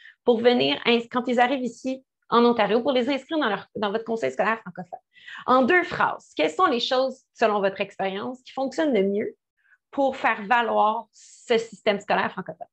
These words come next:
Là, c'est un challenge parce qu'on a parlé de plein de choses. Mais pour résumer, là, parce que je pense que le petit cinq minutes de fin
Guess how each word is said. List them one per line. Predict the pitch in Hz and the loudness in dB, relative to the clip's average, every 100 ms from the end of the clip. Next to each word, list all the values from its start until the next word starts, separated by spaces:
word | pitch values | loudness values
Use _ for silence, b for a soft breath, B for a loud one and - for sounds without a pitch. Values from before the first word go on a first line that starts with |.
| 233 | -2
Là, | |
c'est | 247 190 | 0 -2
un | 190 | -2
challenge | 214 190 220 262 | -2 0 -2 -6
parce | - - | -10 -10
qu'on | 185 | -8
a | 180 | -2
parlé | 185 190 214 | -2 0 2
de | 175 - _ _ | 2 -2 _ _
plein | 233 220 214 | -2 2 2
de | 180 | 0
choses. | - 175 - - _ B B B | -4 -6 -8 -12 _ B B B
Mais | 240 240 | 2 4
pour | 349 381 | 6 6
résumer, | 311 339 247 247 262 240 | 6 4 4 4 4 4
là, | 180 | 2
parce | - - | -2 -2
que | 226 | -2
je | |
pense | 226 262 | 0 -2
que | 254 | 2
le | 214 202 | 2 2
petit | - - 277 285 b b | -2 -8 -6 -6 b b
cinq | _ - 254 | _ -4 -2
minutes | 254 277 233 | 0 0 0
de | 190 | -2
fin | - - 208 | -2 -4 -2